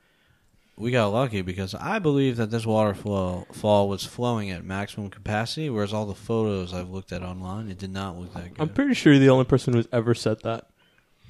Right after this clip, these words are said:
Speaker 1: Mm.
Speaker 2: Flowing at maximum capacity, and you
Speaker 1: I'm
Speaker 2: sound pretty
Speaker 1: sure.
Speaker 2: excited about
Speaker 1: Sure,
Speaker 2: it, too.
Speaker 1: that sentence has been used before. Uh, but yeah, it was fun. I made a little video, well, I'm making a little video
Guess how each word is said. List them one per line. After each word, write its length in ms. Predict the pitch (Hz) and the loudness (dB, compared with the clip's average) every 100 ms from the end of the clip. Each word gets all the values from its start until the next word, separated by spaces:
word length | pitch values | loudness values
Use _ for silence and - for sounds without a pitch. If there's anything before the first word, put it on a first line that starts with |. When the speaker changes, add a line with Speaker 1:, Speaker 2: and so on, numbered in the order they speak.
| 101 - 101 98 | -20 -20 -16 -10
Speaker 1:
Mm. 520 | 101 98 98 95 95 _ _ _ - 104 - - | -8 -6 -6 -8 -12 _ _ _ -18 -16 -16 -6
Speaker 2:
Flowing 420 | 139 127 120 117 | 2 4 4 0
at 140 | 107 | -4
maximum 440 | 117 113 - 123 113 | -4 -6 -6 -8 -6
capacity, 680 | 110 101 110 - 107 107 - | -8 -8 -8 -8 -8 -8 -6
and 100 | 113 | -2
you 40 | |
Speaker 1:
I'm 60 | 120 | 2
Speaker 2:
sound 240 | - 127 | 6 6
pretty 240 | 120 127 117 | 8 8 8
Speaker 1:
sure. 80 | 117 | 6
Speaker 2:
excited 460 | - 120 110 104 | 2 2 4 2
about 220 | 104 107 110 | 2 0 2
Speaker 1:
Sure, 140 | 117 | 4
Speaker 2:
it, 40 | |
too. 220 | 104 110 - | 4 2 0
Speaker 1:
that 260 | 101 101 90 | -6 -6 -4
sentence 340 | - 95 90 | -6 -6 -8
has 100 | - | -10
been 200 | - 92 | -10 -8
used 460 | 90 101 110 92 82 | -4 -2 0 -2 -8
before. 500 | 87 - 107 95 82 _ _ - - - - - - | -10 -4 -2 -2 -6 _ _ -20 -20 -20 -20 -20 -6
Uh, 260 | 113 123 120 | 0 0 0
but 180 | 139 | -2
yeah, 360 | 190 262 120 - - - _ _ _ | 0 2 2 2 -6 -20 _ _ _
it 40 | 156 | -6
was 120 | 139 | -4
fun. 300 | - 139 175 | 2 2 2
I 160 | 117 110 | 0 -2
made 240 | 113 120 | 0 0
a 40 | 110 | 0
little 200 | 107 98 | 0 -2
video, 600 | 107 107 104 104 117 110 | -2 0 0 0 -2 -4
well, 120 | 98 | -6
I'm 180 | 92 87 95 | -6 -8 -6
making 360 | 95 95 95 | -6 -6 -8
a 40 | 92 | -8
little 160 | 92 | -8
video 540 | 92 92 90 92 92 | -8 -8 -8 -8 -12